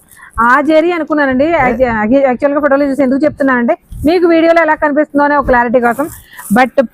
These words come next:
ప్యూర్ జరీ తోటి ప్రీమియం నెంబర్ వన్ క్వాలిటీ బెనారస్ కడి జార్జెట్స్ and also జార్జెట్స్ ప్యూర్ రెండు ఉన్నాయండి. కానీ ఇవి నార్మల్ గా కూడా స్టార్టింగ్ ప్రైస్ మనకు ఫైవ్ థౌసండ్ ఫైవ్ హండ్రెడ్ is the starting price.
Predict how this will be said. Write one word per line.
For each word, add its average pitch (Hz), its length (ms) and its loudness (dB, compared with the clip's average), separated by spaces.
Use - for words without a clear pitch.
ప్యూర్ 339 440 4
జరీ 294 340 2
తోటి 277 560 0
ప్రీమియం 339 580 0
నెంబర్ 285 420 2
వన్ 339 160 -4
క్వాలిటీ 294 580 2
బెనారస్ 285 560 2
కడి 285 160 2
జార్జెట్స్ 302 420 2
and 311 200 0
also 269 200 -2
జార్జెట్స్ 247 380 -2
ప్యూర్ 262 180 2
రెండు 262 260 2
ఉన్నాయండి. 311 440 0
కానీ 277 320 2
ఇవి 359 120 0
నార్మల్ 302 520 2
గా 339 100 2
కూడా 339 180 -2
స్టార్టింగ్ 302 340 -2
ప్రైస్ 311 140 -2
మనకు 302 160 -4
ఫైవ్ 277 220 -2
థౌసండ్ 294 260 0
ఫైవ్ 285 160 0
హండ్రెడ్ 277 220 -2
is 277 80 0
the 294 160 0
starting 294 500 2
price. 262 280 0